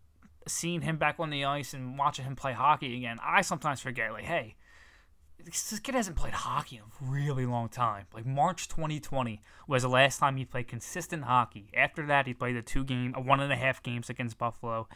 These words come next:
in front of chairs, like I said. So, uh, it just,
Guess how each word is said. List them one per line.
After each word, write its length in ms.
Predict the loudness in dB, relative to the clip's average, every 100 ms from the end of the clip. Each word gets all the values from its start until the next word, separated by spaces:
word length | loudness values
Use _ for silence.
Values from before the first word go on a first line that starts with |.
| -12
in 120 | -6 -2
front 200 | 0 -2
of 80 |
chairs, 380 | -2 -6 -6 -6
like 140 | -10 -12
I 80 |
said. 320 | -10 -8 -8 -10 -20 -20 -20 -20 -20 -20 -20 -20
So, 340 | -10 -6 -6 -8 _ _ _ _ _ _ _ -20 _ _ -20
uh, 320 | -16 -12 -12
it 80 | -10
just, 380 | -6 -6 -8